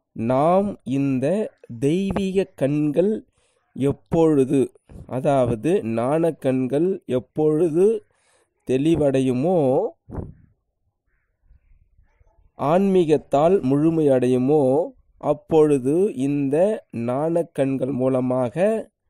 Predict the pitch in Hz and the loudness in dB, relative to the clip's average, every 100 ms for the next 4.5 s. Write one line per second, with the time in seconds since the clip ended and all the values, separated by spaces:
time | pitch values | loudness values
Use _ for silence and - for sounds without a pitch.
0 | _ _ _ _ _ _ _ 113 123 139 | _ _ _ _ _ _ _ -6 -2 0
1 | 165 139 147 143 135 127 135 180 202 - | 0 2 2 4 4 2 2 -2 -4 -12
2 | _ - - - - - - - - - | _ -20 -20 -18 -18 -18 -18 -18 -18 -12
3 | 147 185 160 135 190 269 _ _ - - | -4 2 2 2 -2 -8 _ _ -20 -10
4 | 123 156 185 226 240 | -2 2 4 2 2